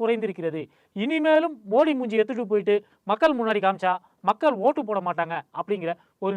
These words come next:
நிலை ஏற்பட்டிருக்கிறது. குறிப்பாக சொல்ல வேண்டுமானால், இப்போது நடந்திருக்கக்கூடிய காஷ்மீர் மற்றும் ஹரியானா தேர்தல்கள், இந்த ரெண்டு தேர்தல்களிலுமே பாஜக படுதோல்வி அடையும் சொல்லிட்டு எக்ஸிட் போல்ஸ் எல்லாம் வந்து கொண்டிருக்கக்கூடிய ஒரு நிலையில மோடியுடைய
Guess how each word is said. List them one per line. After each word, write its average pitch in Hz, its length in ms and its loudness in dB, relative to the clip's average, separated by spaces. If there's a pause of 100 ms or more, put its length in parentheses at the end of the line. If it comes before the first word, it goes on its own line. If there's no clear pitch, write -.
நிலை 254 160 2 (100)
ஏற்பட்டிருக்கிறது. 165 540 -8 (320)
குறிப்பாக 302 460 4
சொல்ல 220 180 2
வேண்டுமானால், 180 460 -2 (160)
இப்போது 190 280 -4
நடந்திருக்கக்கூடிய 196 680 -2 (360)
காஷ்மீர் 294 480 0 (160)
மற்றும் 208 280 -4 (180)
ஹரியானா 240 280 2 (100)
தேர்தல்கள், 156 380 -6 (320)
இந்த 247 100 0 (120)
ரெண்டு 302 260 -2
தேர்தல்களிலுமே 214 680 0 (360)
பாஜக 277 400 4 (280)
படுதோல்வி 285 520 2
அடையும் 202 240 -2
சொல்லிட்டு 185 240 -8 (180)
எக்ஸிட் - 280 -6
போல்ஸ் 220 200 -2
எல்லாம் 196 200 -2
வந்து 202 220 -8
கொண்டிருக்கக்கூடிய 170 520 -8 (400)
ஒரு 233 120 2 (100)
நிலையில 185 340 -2 (420)
மோடியுடைய 226 580 2